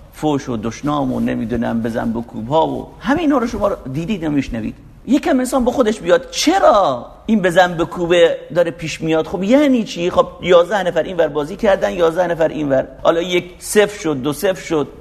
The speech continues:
دو دو شد، مساوی شدن، بردن. خب، بعدش چی به من رسید؟ چه سودی من بردم؟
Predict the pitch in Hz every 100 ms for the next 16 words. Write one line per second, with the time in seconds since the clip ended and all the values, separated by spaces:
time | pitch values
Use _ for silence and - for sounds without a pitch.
0 | 143 160 151 196 185 175 139 143 143 151
1 | 139 196 185 165 151 - 196 202 - 160
2 | 139 - - - 165 - - 156 202 190
3 | 123 - - - - - 285 254 247 277
4 | 233 208 214 147 - - - 254 240 262
5 | 240 233 254 226 202 165 143